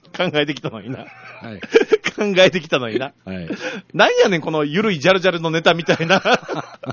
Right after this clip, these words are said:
Speaker 2: しゃあないやんけ、お前、おっさん二人でこなしていかなあかんねやから。
Speaker 1: いや、こなしていかなあかんけれどもね。
Speaker 2: うん、
Speaker 1: こんなゲーム八分も聞かされてるリスナーの身にもなってみいや。
Speaker 2: 親から受け継いだこの店なんとかしていかなあかんねやから、
Speaker 1: <laughs> いやいや、
Speaker 2: お前。
Speaker 1: 受け継いでないねん、別に。
Speaker 2: そんなもん、お前。
Speaker 1: 受け継いでないねん。あの、
Speaker 2: え？
Speaker 1: 僕がいない時の放送聞いたんですよね。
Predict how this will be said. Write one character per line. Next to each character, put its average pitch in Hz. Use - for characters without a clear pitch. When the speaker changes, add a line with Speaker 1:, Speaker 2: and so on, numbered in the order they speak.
Speaker 2:
し -
ゃ 370
あ 370
な 359
い 269
や 175
ん 143
け、 127
お 117
前、 113
お 120
っ -
さ -
ん 117
二 98
人 107
で 101
こ 120
な 110
し -
て 110
い 92
か 101
な 92
あ 92
か 98
ん 101
ね 95
や 90
か 85
ら。 208
Speaker 1:
い 262
や、 143
こ 165
な 220
し -
て 233
い 247
か 233
な 147
あ 143
か 175
ん 196
け 202
れ 165
ど 120
も 98
ね。 127
Speaker 2:
う -
ん、 180
Speaker 1:
こ 185
ん -
な 226
ゲ 226
ー 226
ム 160
八 185
分 214
も 151
聞 -
か 196
さ 196
れ 202
て 185
る 180
リ 190
ス 220
ナ 240
ー -
の 226
身 220
に 240
も 214
な 143
っ -
て 165
み 240
い 190
や。 139
Speaker 2:
親 165
か 127
ら 127
受 131
け 139
継 143
い 143
だ 123
こ 151
の 147
店 139
な 107
ん -
と 131
か 110
し -
て 147
い 131
か 135
な 135
あ -
か -
ん -
ね 233
や 214
か -
ら、 185
Speaker 1:
<laughs> -
い 147
や 131
い 113
や、 104
Speaker 2:
お 101
前。 95
Speaker 1:
受 143
け -
継 185
い 196
で 185
な 156
い 165
ね 113
ん、 98
別 104
に。 92
Speaker 2:
そ 98
ん 95
な 92
も 92
ん、 -
お -
前。 80
Speaker 1:
受 127
け 147
継 160
い -
で 185
な 139
い 120
ね 92
ん。 -
あ 147
の、 165
Speaker 2:
え？ 156
Speaker 1:
僕 185
が 214
い 240
な 254
い 226
時 151
の 139
放 160
送 156
聞 175
い 214
た 127
ん 110
で 95
す 104
よ 104
ね。 165